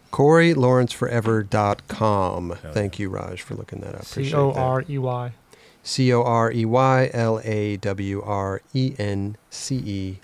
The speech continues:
Speaker 1: forever dot com. Beautiful.
Speaker 2: Yeah.
Speaker 1: Go check out the website.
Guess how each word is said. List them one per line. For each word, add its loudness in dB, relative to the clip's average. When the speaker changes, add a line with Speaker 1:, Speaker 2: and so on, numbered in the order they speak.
Speaker 1:
forever -6
dot -8
com. -10
Beautiful. -6
Speaker 2:
Yeah. -12
Speaker 1:
Go 6
check 4
out 4
the 2
website. 4